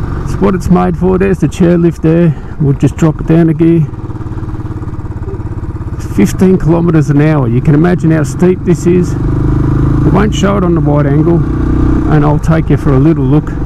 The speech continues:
at the views at the lookouts as we go up.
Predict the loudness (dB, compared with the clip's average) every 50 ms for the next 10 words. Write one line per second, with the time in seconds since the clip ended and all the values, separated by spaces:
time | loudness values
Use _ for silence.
0 | -4 -4 -4 -4 -4 -2 0 0 0 2 0 2 2 4 4 4 2 0 0 -2
1 | -2 -2 0 0 2 2 2 2 2 0 0 0 -2 -4 -8 -8 -8 -8 -8 -6
2 | -2 0 0 0 2 2 0 2 2 2 2 2 2 0 0